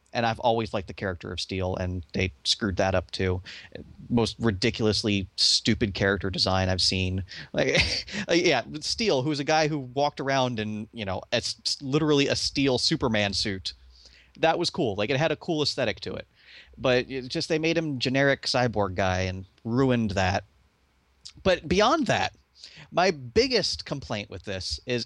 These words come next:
at the end of issue four of this story, it ends on a cliffhanger and specifically tells you they're going to finish the story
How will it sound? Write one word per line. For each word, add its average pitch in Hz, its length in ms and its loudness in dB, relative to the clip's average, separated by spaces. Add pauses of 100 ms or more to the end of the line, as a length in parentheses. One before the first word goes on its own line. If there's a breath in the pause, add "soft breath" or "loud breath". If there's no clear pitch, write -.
at 175 140 2
the 190 160 -4
end 226 240 4
of 196 160 0
issue 226 340 0
four 208 300 4
of 160 80 -4
this 185 140 0
story, 175 520 4 (320 loud breath)
it 170 160 2
ends 196 240 2
on 208 120 4
a 185 40 2
cliffhanger 175 640 0 (500 loud breath)
and 202 140 4
specifically 220 580 -2
tells 214 300 4
you 170 140 2
they're 160 120 4
going 202 260 4
to 196 100 0
finish 202 320 0
the 196 80 -2
story 175 560 2